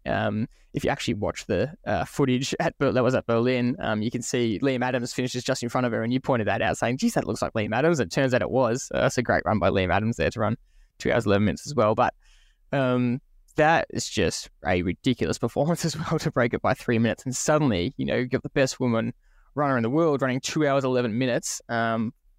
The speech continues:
far out, that is good running. And then, um, what has blown my mind is, um, we've spoken about Stefan Hassan, um, before. She is probably one of the most accomplished athletes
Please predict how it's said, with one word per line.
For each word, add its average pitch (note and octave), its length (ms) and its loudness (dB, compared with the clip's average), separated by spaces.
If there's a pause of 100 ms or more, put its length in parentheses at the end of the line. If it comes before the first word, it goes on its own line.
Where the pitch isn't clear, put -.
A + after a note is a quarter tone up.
(120)
far A2+ 280 4
out, G#2 140 2
that F#2+ 100 2
is E2 120 2
good - 180 -2
running. G#2 360 2
And C#3 160 2
then, C#3 260 2 (600)
um, G#2 500 0 (220)
what C#3+ 340 2
has C3+ 160 0
blown A#2+ 300 2
my B2+ 180 2
mind G#2+ 380 2
is, A2 400 -4
um, C2 360 -6
we've C3+ 100 -6
spoken C#3+ 280 2
about G#2 160 2
Stefan G2+ 400 0
Hassan, A2 560 0 (220)
um, G#2 420 -2 (100)
before. G#2+ 600 -2 (260)
She C3+ 640 0 (180)
is A#2+ 220 2
probably E3 320 2 (220)
one B2 120 2
of - 20 4
the A2+ 60 4
most G#2+ 200 0
accomplished B2 440 0
athletes - 540 0